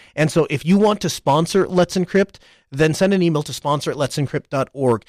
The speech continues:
And I would encourage you to do that if you're in a position that you can do so. Um, this is an organization that is trying to bring a more secure web to you. And, and again, you see this,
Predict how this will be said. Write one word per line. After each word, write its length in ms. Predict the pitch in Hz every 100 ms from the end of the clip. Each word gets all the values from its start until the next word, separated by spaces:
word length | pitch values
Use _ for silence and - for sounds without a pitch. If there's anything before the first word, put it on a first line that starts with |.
| _ _
And 100 | 143
I 60 | 202
would 140 | 247
encourage 340 | 226 233 247
you 60 | -
to 120 | -
do 200 | 156 170
that 260 | 139 139 180
if 160 | 147
you're 120 | 156 170
in 60 |
a 40 | 165
position 500 | 147 131 151 - 143
that 160 | 127
you 60 | -
can 160 | 131 123
do 180 | 151
so. 360 | 143 - 117 - - _ _
Um, 340 | 135 123 127 - _ _ _
this 260 | 151 156
is 120 | 196 190
an 80 |
organization 720 | 190 175 175 147 165 - 170 147
that 180 | 156 -
is 340 | 160 151 -
trying 440 | - - 175 185 175
to 100 | 165
bring 300 | 156 165 165
a 120 | 156
more 320 | 139 143 151
secure 720 | - 147 - 180 160 160 151 - _
web 360 | 135 160 156 131
to 140 | 196
you. 200 | 180 143
And, 240 | 156 156 151
and 120 | 160
again, 280 | 175 240 208 - - -
you 160 | 165
see 300 | 185 - 247
this, 360 | 214 160 -